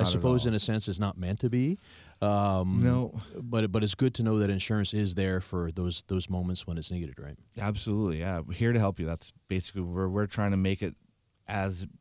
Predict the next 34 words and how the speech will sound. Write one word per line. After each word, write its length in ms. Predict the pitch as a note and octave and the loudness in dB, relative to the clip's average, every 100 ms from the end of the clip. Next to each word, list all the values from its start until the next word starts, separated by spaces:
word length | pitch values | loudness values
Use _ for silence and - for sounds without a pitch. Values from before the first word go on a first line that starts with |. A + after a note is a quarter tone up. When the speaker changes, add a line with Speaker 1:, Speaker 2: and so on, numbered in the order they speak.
| _ - | _ -2
Speaker 1:
painless 600 | A#2 G#2+ G#2 G2+ F#2+ F2+ | 2 4 4 4 0 -4
as 100 | - | -10
possible. 480 | - - - - - - - | -10 -10 -14 -18 -20 -20 -4
Speaker 2:
Yeah. 180 | B2 A#2+ | 0 2
Now, 120 | B2 | 4
of 60 | A#2+ | 4
course, 220 | C3+ A#2+ | 2 2
Rennie 340 | A#2 B2+ C3 A#2+ | 2 2 2 2
Glenn 300 | A#2 A#2+ A#2+ | 2 2 0
is 100 | - | 0
here 220 | A2+ G#2 | 2 0
from 340 | - G#2+ G2 | 0 0 0
Price's 300 | - G#2+ G#2 | 0 0 0
Alarms. 520 | F#2 F#2+ A2 F2 G2+ G#2+ | -2 0 0 -2 -2 -2
Speaker 1:
Mm-hmm. 80 | G#2 | 0
Speaker 2:
So 260 | G2 F#2 F#2 | 2 2 0
when 220 | G2+ G#2+ | 0 0
somebody 580 | G#2 B2+ A#2+ A#2 G#2+ G#2 | 2 2 2 4 4 2
wants 300 | F#2+ G2+ G#2+ | 2 0 -2
to 60 | G#2 | -2
get 160 | G2+ | -4
an 40 | E2+ | -2
alarm 240 | F2+ G2+ | -4 -4
system 300 | - C3+ C#3 | -4 -2 -2
in 60 | C#3+ | 0
their 100 | C#3 | 0
house, 240 | C3+ G#3+ - - - | -2 -4 -12 -20 -6
how 100 | - | 0
does 140 | C3+ A#2+ | 2 4
that 140 | A#2+ | 2
impact 360 | A#2 A2+ A2 - | 2 2 0 2
their 280 | G#2 G2 F#2 | 2 2 2
insurance 320 | F#2 A2+ B2 | 0 -2 -2
coverage? 280 | F2 D#2+ | -4 -6